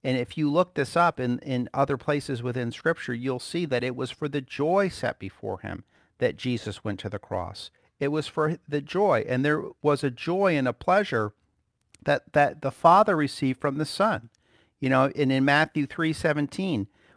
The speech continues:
where, where, where Jesus is baptized, a voice from heaven says, "This is my dearly loved Son, who brings me great joy."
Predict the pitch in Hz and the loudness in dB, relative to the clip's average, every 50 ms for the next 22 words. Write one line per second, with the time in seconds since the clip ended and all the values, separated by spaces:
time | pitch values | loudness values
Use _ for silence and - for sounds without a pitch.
0 | _ _ 135 135 131 127 127 - - 131 131 131 131 131 - - 135 127 131 120 | _ _ 4 6 6 6 6 4 0 0 2 2 2 2 0 -2 -4 -4 -4 -2
1 | - 143 151 151 143 147 127 - 139 123 - - 147 160 185 - - - 139 117 | 0 0 0 0 0 -2 -4 -4 -4 -2 0 2 2 2 2 0 0 2 4 4
2 | 107 104 - - 135 120 110 127 147 156 151 - - 135 127 123 160 165 160 143 | 4 2 0 -2 -4 -4 -2 -2 -2 -2 -2 -2 -2 -4 0 2 2 2 2 0
3 | 131 - 143 127 117 104 - 143 151 - - 170 139 143 156 147 143 123 110 135 | -2 0 0 0 0 0 0 -2 -2 0 -2 -6 -6 -2 -2 0 0 -2 0 0
4 | 143 151 151 147 151 143 135 139 143 139 135 - - 170 165 160 139 131 - _ | 0 0 0 0 0 0 2 2 2 2 0 -2 -2 0 0 2 0 -2 -4 _
5 | _ _ _ _ _ - 175 160 143 - 160 160 165 170 170 147 - 170 165 156 | _ _ _ _ _ 2 4 4 4 4 2 2 2 2 0 -2 -2 -2 -2 -2
6 | 147 - 156 170 175 170 - - - 151 160 190 220 220 170 90 80 - | -2 -2 -2 -2 -2 -2 -6 -8 -6 -4 -2 -2 -2 -2 -4 -6 -8 -12